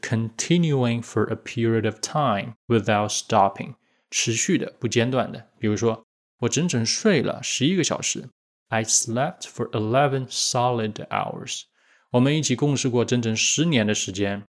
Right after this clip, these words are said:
We worked together for ten solid years。好，第一个lesson是skills take time。接着我们来看第二个lesson。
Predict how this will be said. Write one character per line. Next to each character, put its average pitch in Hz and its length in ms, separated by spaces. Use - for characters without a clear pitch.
We 113 140
worked 123 320
together 107 500
for 113 140
ten 123 420
solid 104 440
years。 - 500
好， 170 200
第 214 100
一 233 60
个 202 100
lesson 143 460
是 - 160
skills 143 640
take 135 300
time。 - 380
接 147 100
着 139 100
我 127 60
们 120 80
来 117 80
看 120 160
第 117 140
二 131 100
个 110 80
lesson。 104 360